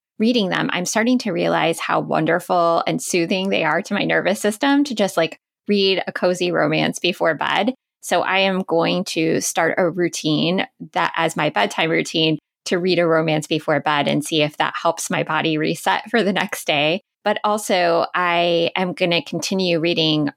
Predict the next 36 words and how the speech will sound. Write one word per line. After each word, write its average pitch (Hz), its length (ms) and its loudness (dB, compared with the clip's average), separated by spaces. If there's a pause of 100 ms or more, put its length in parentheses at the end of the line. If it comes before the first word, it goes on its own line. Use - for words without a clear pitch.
our 151 300 0
backlist 240 480 0
books 214 280 0
because 151 640 -2
I 151 260 -2
really 165 240 2
wanna 151 220 0
have 151 260 -2
a 170 80 -2
dedication 156 580 -2
to 151 120 -6
that 143 260 -2
this - 220 -4
year. 147 320 2 (200)
And 180 420 0
what 214 200 0
has 214 200 0
been 190 200 0
really 226 280 2
fun 151 380 0
is 165 500 0
just - 300 -2
interviewing 170 600 0
authors 156 540 0
about 147 300 -2
their 170 120 0
backlist - 440 -4
books 190 260 -2
because - 480 -4
they're 185 220 2
not 202 300 0
on 190 180 0
tour 165 420 0
anymore 208 480 2
and 196 140 2
they're 156 200 0